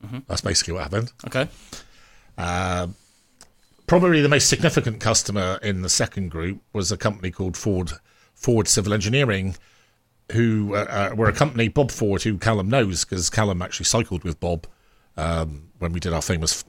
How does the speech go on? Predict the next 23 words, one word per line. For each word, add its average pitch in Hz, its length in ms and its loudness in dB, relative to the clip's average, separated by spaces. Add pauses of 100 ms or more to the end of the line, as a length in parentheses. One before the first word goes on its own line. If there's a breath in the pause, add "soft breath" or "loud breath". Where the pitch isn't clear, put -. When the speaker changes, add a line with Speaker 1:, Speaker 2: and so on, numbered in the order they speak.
Speaker 2:
bike 95 260 -4
ride. 78 220 -2 (160)
Speaker 1:
Mm-hmm. 117 160 -8 (420 soft breath)
Speaker 2:
Uh, 87 100 -2
Bob 131 180 2
Ford 95 240 0
is 82 80 -2
a - 20 0
man 98 140 2
of 85 80 -2
Weston-super-Mare. 120 760 4 (180)
So 90 320 0
originally 87 400 -2
Ford's 98 340 -2
was 87 140 -2
fa-, 95 220 -2 (300)
was 90 180 -4
ba-, 98 280 0
was - 160 -2
formed 95 320 0
in, 87 220 -2 (100)
in 87 200 -2
Weston-super-Mare. 104 680 0